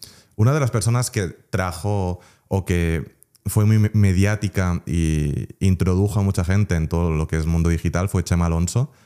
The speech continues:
eh, hacker. ¿Tú dirías que a día de hoy los hackers tienen trabajos? Además, también veo mucho contenido ahora de ciberseguridad en internet, en, en YouTube.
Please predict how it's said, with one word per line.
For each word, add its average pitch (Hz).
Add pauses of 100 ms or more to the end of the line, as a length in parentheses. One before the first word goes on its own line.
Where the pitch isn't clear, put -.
(260)
eh, 71 (140)
hacker. 87 (600)
¿Tú 107
dirías 123
que 113
a -
día 101
de 90
hoy 87
los 85
hackers 87
tienen 90
trabajos? 92
Además, 92
también 98
veo 98
mucho 104
contenido 90
ahora 92
de 92
ciberseguridad 87
en 92
internet, 90
en, 82
en 85
YouTube. 104